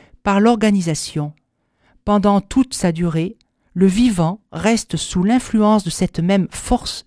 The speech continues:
vitale, créatrice, et la mort arrive quand elle ne peut plus se réaliser. Ici, comme partout, tout dérive de l'idée, qui, elle seule, crée et dirige. »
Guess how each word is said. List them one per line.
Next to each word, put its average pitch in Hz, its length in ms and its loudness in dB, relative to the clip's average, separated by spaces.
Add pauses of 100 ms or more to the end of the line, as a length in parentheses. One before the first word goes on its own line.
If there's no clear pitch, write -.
vitale, 175 800 -6
créatrice, - 840 -6 (340)
et 175 80 -2
la 170 120 2
mort 202 240 2
arrive 147 440 -4 (440)
quand 185 240 -2
elle 180 80 4
ne 170 100 4
peut 226 160 0
plus 233 300 0
se - 160 -2
réaliser. 160 680 -2 (680)
Ici, 254 480 0
comme 180 240 2
partout, - 480 -4 (680)
tout 277 220 2
dérive 151 440 -2
de 147 120 0
l'idée, 160 420 -2 (680)
qui, 202 220 -6 (200)
elle 208 240 0
seule, 170 480 -2 (320)
crée 220 360 -6 (140)
et 160 80 -6
dirige. » 143 640 -6